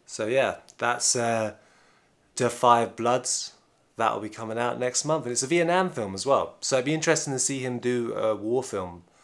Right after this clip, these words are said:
On a much smaller, lower indie release, You Are Gonna Be a Star, our horror comedy anthology,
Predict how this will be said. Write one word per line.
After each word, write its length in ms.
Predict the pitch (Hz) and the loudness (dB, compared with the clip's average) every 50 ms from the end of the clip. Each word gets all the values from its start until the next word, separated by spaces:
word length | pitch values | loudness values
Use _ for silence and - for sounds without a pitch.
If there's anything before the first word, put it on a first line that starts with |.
| _ _ | _ _
On 80 | 135 139 | 6 8
a 80 | 139 135 | 8 8
much 320 | 143 147 156 160 156 - | 10 12 12 12 12 10
smaller, 880 | - - - - - - 135 123 131 139 147 147 143 139 135 131 131 127 | 8 10 10 10 10 8 4 4 6 8 8 10 10 12 12 12 10 8
lower 520 | 123 117 120 131 135 135 131 127 123 117 | 6 6 8 8 10 10 10 8 8 6
indie 440 | - 82 123 127 131 127 120 120 113 | 4 2 0 0 0 2 0 0 2
release, 460 | 107 110 113 127 139 139 - - - | 2 0 0 0 0 0 -2 -2 -2
You 240 | 131 117 113 147 175 | -4 -2 2 6 8
Are 160 | 175 160 147 | 10 10 8
Gonna 160 | 156 151 147 147 | 8 4 2 2
Be 140 | 147 143 | 2 4
a 100 | 143 135 | 4 6
Star, 560 | 135 - - - - 147 151 156 170 175 170 - | 6 4 4 4 4 4 6 6 6 4 0 2
our 300 | - 135 139 139 139 131 | 6 8 8 10 8 8
horror 560 | - - - - - - - 156 156 156 143 | 6 2 -6 -14 -14 -4 2 4 6 6 6
comedy 460 | 139 - - 156 160 156 147 127 123 | 4 2 0 0 0 0 0 2 2
anthology, 680 | 117 110 110 101 - 123 117 117 117 120 131 135 139 139 | 0 0 -2 0 0 0 2 2 0 -2 -4 -6 -6 -8